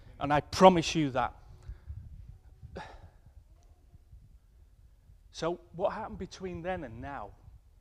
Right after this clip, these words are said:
Work was my God. I used to put implementations in around the U K, uh, big manufacturing systems, S A P, um, and work was my God. My training, everything about it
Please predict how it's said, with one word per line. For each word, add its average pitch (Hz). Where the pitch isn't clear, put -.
Work 180
was 139
my 104
God. 113
I 139
used 123
to 123
put -
implementations 123
in 123
around 110
the 131
U 117
K, 160
uh, 117
big 139
manufacturing 135
systems, 131
S 131
A 123
P, 170
um, 151
and 156
work 208
was 180
my 175
God. 185
My 127
training, 151
everything 160
about 156
it 131